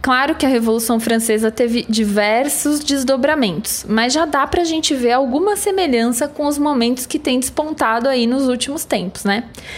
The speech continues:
Será que lá, no fim do século dezoito,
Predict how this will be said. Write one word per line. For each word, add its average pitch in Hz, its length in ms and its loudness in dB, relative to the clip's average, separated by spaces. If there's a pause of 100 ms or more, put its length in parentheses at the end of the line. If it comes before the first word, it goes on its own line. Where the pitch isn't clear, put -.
(240)
Será 381 420 0
que - 180 -2
lá, 247 440 2
no 240 100 2
fim 277 260 -4
do 349 120 0
século 226 400 0
dezoito, 202 760 0